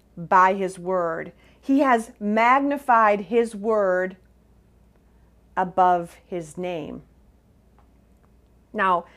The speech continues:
if you're like, "Well, where is that written?" Well, let's go to Psalm one thirty-eight two.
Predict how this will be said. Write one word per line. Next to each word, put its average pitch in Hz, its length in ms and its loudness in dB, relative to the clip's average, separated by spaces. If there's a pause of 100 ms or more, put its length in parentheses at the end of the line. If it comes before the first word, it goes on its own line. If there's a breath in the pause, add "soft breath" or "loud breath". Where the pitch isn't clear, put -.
(920 soft breath)
if 214 200 -6
you're 247 240 4
like, 196 280 4
"Well, 175 240 -2
where 208 300 -2
is 185 160 -6
that 220 380 2
written?" 151 560 -10
Well, 208 340 0
let's 262 240 -2
go 285 160 4
to 254 80 2
Psalm 233 420 -2
one 220 240 -4
thirty-eight 190 680 -4
two. 214 480 -8